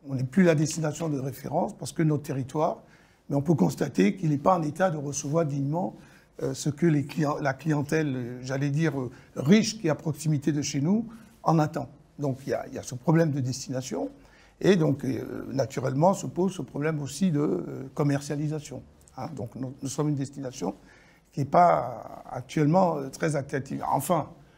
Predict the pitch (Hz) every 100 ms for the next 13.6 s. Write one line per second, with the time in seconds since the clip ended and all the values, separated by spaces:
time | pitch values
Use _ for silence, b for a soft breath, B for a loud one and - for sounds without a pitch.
0 | b _ - 123 120 120 135 156 143 185
1 | 151 170 156 147 147 226 226 175 156 220
2 | 190 160 156 - 160 190 185 226 156 -
3 | b b b b - 147 - 139 139 147
4 | 202 208 170 190 180 120 135 131 131 117
5 | B B B 143 127 127 131 - 156 147
6 | 175 170 147 156 143 151 156 156 139 147
7 | 151 196 208 170 143 143 160 139 139 160
8 | 143 131 - 180 151 143 127 127 B B
9 | B 156 143 135 139 - 143 127 131 123
10 | - 127 B B B B 151 127 - 185
11 | 208 247 160 170 175 165 190 220 170 190
12 | - 226 220 165 160 180 175 185 160 139
13 | 185 180 147 131 123 120